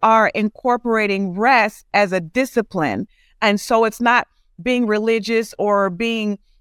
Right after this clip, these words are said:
uh, you know, going through the, the motions, but it becomes a habit of our life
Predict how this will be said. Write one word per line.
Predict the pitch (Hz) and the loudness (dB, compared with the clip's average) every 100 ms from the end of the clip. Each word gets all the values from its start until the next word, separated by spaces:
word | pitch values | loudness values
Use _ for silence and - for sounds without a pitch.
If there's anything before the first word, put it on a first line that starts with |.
| _ | _
uh, | 190 196 202 | 0 2 2
you | 226 | 0
know, | 196 | -2
going | 185 233 233 | 0 0 0
through | 226 208 | 0 0
the, | 196 185 185 | 2 2 0
the | 196 | 0
motions, | 196 208 254 254 226 190 175 | 2 4 4 0 -2 -2 0
but | 208 - | 0 0
it | 208 | -2
becomes | 214 - 214 196 | -2 -2 -2 0
a | 190 | -2
habit | 240 247 277 226 202 - | 0 0 2 0 -4 -2
of | 208 185 | -2 2
our | 185 175 | 2 2
life | 170 185 202 | 2 2 0